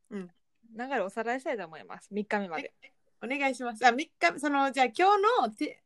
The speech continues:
Speaker 1: メインまでをおさらいってことやな。
Speaker 2: そうだね。
Speaker 1: はい。
Speaker 2: 全部で、まあ、五日間いたので、
Speaker 1: うん。
Speaker 2: まあ、最初初日は移動ですよ。あの、東京から鹿児島。で、
Speaker 1: うん。
Speaker 2: 鹿児島に一日ずっといて、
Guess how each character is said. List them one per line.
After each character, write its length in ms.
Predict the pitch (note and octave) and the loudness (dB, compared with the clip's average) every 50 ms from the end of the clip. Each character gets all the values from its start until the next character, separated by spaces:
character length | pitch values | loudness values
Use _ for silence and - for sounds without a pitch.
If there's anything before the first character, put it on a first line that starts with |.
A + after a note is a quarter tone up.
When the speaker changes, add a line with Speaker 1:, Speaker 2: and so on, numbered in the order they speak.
| _ - | _ -10
Speaker 1:
メ 280 | A3 B3+ D#4 F4 F4 | -6 -2 -2 -2 -2
イ 80 | E4+ E4 | -2 -2
ン 120 | D#4 D4 | -4 -2
ま 140 | C#4+ D4+ D#4+ | -2 -2 -2
で 140 | D#4 F4+ F#4+ | 0 2 4
を 240 | A4 A4 - - - | 4 2 2 -2 -8
お 80 | F#3+ G3 | -8 -2
さ 140 | - G3+ | 0 2
ら 80 | F3+ F3+ | 2 0
い 20 | |
っ 40 | F3+ | 0
て 80 | - - | -4 -6
こ 100 | F3+ E3 | -10 -8
と 80 | E3+ | -8
や 40 | - | -8
な。 200 | G#3 B3+ E4 - _ _ _ _ _ _ _ _ - | -6 -6 -6 -8 _ _ _ _ _ _ _ _ -12
Speaker 2:
そ 140 | - - | -4 -4
う 20 | G3+ | -2
だ 80 | A2+ | 0
ね。 180 | D#3 - - _ _ _ _ _ _ _ _ _ _ _ _ - | 0 -2 -4 _ _ _ _ _ _ _ _ _ _ _ _ 6
Speaker 1:
は 120 | G3 G3 | 6 6
い。 40 | G3 | 6
Speaker 2:
全 120 | D#4 D#4+ | 6 4
部 80 | C#4+ A#3+ | 4 6
で、 160 | G#3 F#3+ F#3 | 4 4 2
ま 140 | G3 F#3+ E3+ | 0 -6 -8
あ、 120 | D#3+ - _ - _ | -8 -10 _ -20 _
五 220 | - C4 A3+ - - | -12 -12 -12 -8 -8
日 100 | C4+ B3 | -8 -6
間 300 | - F3+ D3+ C3+ A#2 _ _ _ - | -6 -8 -12 -12 -16 _ _ _ -18
い 80 | - - | -14 -12
た 80 | F#3+ | -12
の 120 | D#3+ C#3+ D3 | -10 -6 -2
で、 320 | G#3+ B3+ A3+ D3+ C#3 _ _ _ _ _ _ _ - | 0 2 2 0 -2 _ _ _ _ _ _ _ -6
Speaker 1:
う 40 | A#3+ | -2
ん。 240 | A3 G3+ F#3+ F3 - _ _ _ _ _ _ _ _ _ _ _ - | 0 0 0 -2 -6 _ _ _ _ _ _ _ _ _ _ _ -8
Speaker 2:
ま 80 | - C4+ | -6 -2
あ、 20 | |
最 140 | - F4 F#4+ | 2 4 4
初 120 | G#4 B4 | 4 2
初 120 | A4+ - D#4+ | -2 -4 -4
日 180 | C#4 C4 A3+ C#4+ | -4 -2 0 0
は 40 | A3 | 0
移 100 | F3+ G#3 | 2 2
動 140 | G3+ G3+ | 0 0
で 100 | G3+ G3+ | 0 -2
す 120 | G#3 G3 G#3 | -4 -4 -4
よ。 100 | D#3 C3+ - | -4 -4 -6
あ 60 | - F3 | -10 -8
の、 320 | E3+ D#3+ D3+ D3 C#3 - | -8 -6 -6 -8 -8 -6
東 220 | - B3 A#3 A3 G3+ | -2 0 0 0 0
京 180 | - G3+ G3 | 0 -2 -2
か 160 | G3 - D#4+ C#4+ | 0 0 0 0
ら 160 | G3 D3+ D#3 | 0 0 -2
鹿 120 | - F#3+ E3 | -6 -14 -12
児 120 | D3 E3+ | -12 -14
島。 260 | E3 - D3+ B2+ - _ _ _ _ _ _ _ - | -14 -16 -16 -16 -18 _ _ _ _ _ _ _ -6
で、 140 | D#4 D#4+ A#3+ | -2 0 2
Speaker 1:
う 120 | A3+ G#3 | 2 2
ん。 20 | F3 | 2
Speaker 2:
鹿 80 | E3 | 0
児 160 | D#3 F#3+ G3+ F#3+ | -4 -8 -10 -10
島 300 | - G3 G3 F#3+ F#3 C3+ D2 - - | -10 -10 -8 -6 -6 -8 -10 -12 -14
に 240 | C#4+ F4 F4 B3+ - | -12 -10 -8 -8 -8
一 260 | - F#3 - G3 F#3+ | -10 -12 -10 -8 -8
日 220 | F#3 E3+ - E3 | -8 -8 -10 -8
ず 160 | E3 E3+ F3 | -4 -2 -2
っ 60 | F3+ F3+ | -2 0
と 120 | - D#3 | -2 -2
い 80 | F3 F3 | -2 -2
て、 340 | - - D4+ G#3+ - - | 2 4 6 6 4 2